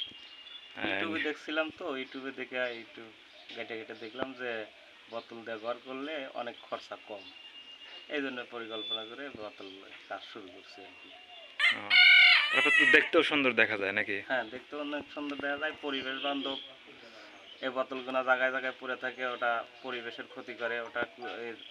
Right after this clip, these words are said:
Speaker 1: তুলে নিয়ে এসে যদি একটা সিস্টেম করে বোতলের ঘর দিয়ে দিই, তাহলে আরো সুন্দর দেখা যেতেছে।
Speaker 2: জি। তে, আহ,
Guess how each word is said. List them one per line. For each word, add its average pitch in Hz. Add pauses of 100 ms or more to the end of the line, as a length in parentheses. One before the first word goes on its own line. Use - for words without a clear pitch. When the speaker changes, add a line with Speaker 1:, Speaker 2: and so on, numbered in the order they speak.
(180)
Speaker 1:
তুলে 120
নিয়ে 117
এসে 117
যদি 110 (640)
একটা 110 (1040)
সিস্টেম 131
করে 123 (440)
বোতলের 117
ঘর 117 (320)
দিয়ে 120
দিই, 139
তাহলে 123
আরো 110
সুন্দর 107
দেখা 98
যেতেছে। 95 (1400)
Speaker 2:
জি। 92 (640)
তে, 135 (720)
আহ, 110